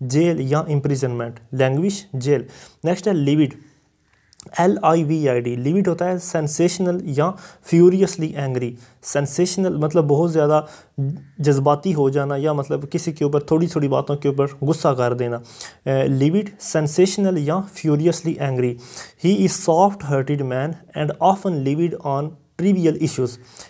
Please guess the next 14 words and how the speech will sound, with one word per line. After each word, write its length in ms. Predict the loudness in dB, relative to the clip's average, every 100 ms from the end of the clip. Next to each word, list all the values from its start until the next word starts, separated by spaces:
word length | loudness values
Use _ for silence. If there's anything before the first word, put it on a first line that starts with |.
| 2
He 80 | 4 4 2
is 60 | -2 -14 -12 -4 0
soft 380 | 2 2 -2 -4
hearted 300 | -2 0 -2
man 320 | -2 -2 -4 -6 -12 -20 -10 -4
and 220 | -2 -2 0
often 360 | 2 2 0 -2 0
livid 240 | 0 0 -2 -8 -14 -4
on 260 | -2 0 -2 -10 -10 0
trivial 380 | 2 4 2 0
issues। 320 | -4 -4 -4 -6 -18 -20 -20 -14 0
नेक्स्ट 260 | 2 2 0
है 100 | -2 0
libidinous 480 | 0 2 0 0 -4